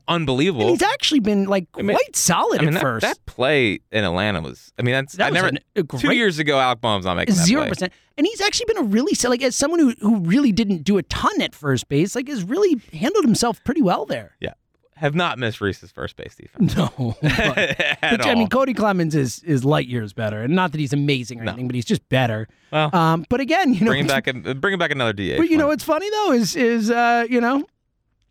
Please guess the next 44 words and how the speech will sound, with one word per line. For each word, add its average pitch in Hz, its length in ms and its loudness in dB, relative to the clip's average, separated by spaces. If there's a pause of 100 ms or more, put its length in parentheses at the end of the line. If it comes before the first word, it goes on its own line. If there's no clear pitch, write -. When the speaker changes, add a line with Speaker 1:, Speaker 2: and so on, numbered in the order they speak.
(200)
Speaker 2:
I'll 320 100 0
take 427 240 0
a 381 60 0
few 359 180 2
defensive 339 440 0
errors 311 320 0
to 254 80 0
have 233 140 0
Rhys 240 160 2
Hoskins 202 380 2
back 175 220 2
in 165 80 0
this 143 160 0
lineup. 151 140 0
<laughs> - 0 -
Speaker 1:
Hundred 190 220 2
percent. - 260 0
Speaker 2:
You 208 60 4
know, 285 280 2
I'm 247 160 0
not, 254 220 0 (220)
I 302 180 0
think 311 180 -2
we 330 100 4
might 330 180 2
have 294 120 -4
overrated 233 800 2
the 202 100 4
importance 175 540 -2
of 156 120 0
that. 143 360 0
You 135 120 0
Speaker 1:
Yeah. 120 100 0
Speaker 2:
know, 170 60 -2
obviously, 220 360 0
'cause 190 160 -2
they 214 120 2
have 196 200 0
it 185 40 2
in 175 120 2
big 160 240 0
spots 147 340 -2
and 135 80 -2
all 131 60 0